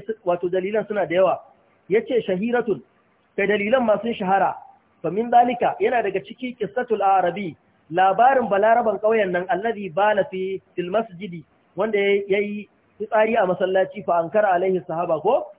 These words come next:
Sahabbai suka nuna jin dadin su, aka samu wasu mutane suka daka mai tsawa. Wa nahahumun nabi sallallahu alaihi wasallam, manzo Allah ya hana su.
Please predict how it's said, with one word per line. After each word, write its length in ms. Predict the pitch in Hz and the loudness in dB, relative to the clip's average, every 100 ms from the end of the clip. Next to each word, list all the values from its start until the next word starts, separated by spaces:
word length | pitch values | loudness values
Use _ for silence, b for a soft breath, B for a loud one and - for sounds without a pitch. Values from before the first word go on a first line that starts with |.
| _ _ _ | _ _ _
Sahabbai 380 | 190 175 165 220 | -2 0 0 0
suka 180 | 240 214 | -2 -4
nuna 480 | 196 208 185 160 147 | -2 0 2 2 0
jin 140 | 151 208 | -4 -2
dadin 300 | 180 185 185 180 | 0 0 -2 -4
su, 80 | 185 | -8
aka 180 | 214 | -8
samu 300 | 214 160 180 | -4 -4 -4
wasu 100 | 196 | -8
mutane 380 | 202 208 175 180 | -6 -2 -2 -4
suka 160 | 214 175 | -8 -6
daka 260 | 185 180 | -2 -2
mai 140 | 165 160 | -2 -4
tsawa. 400 | 151 143 147 135 - _ _ _ _ _ _ - | -4 -2 -2 -2 -10 _ _ _ _ _ _ -10
Wa 80 | 156 | -4
nahahumun 480 | 180 214 226 220 | 2 2 2 0
nabi 240 | 185 185 190 | -2 -2 -4
sallallahu 180 | 190 185 | -4 -4
alaihi 60 | |
wasallam, 180 | 202 180 | -4 -4
manzo 180 | 160 190 | -2 -2
Allah 240 | 202 196 | 0 0
ya 80 | 175 | 2
hana 220 | 180 165 | 2 -2
su. 100 | - | -4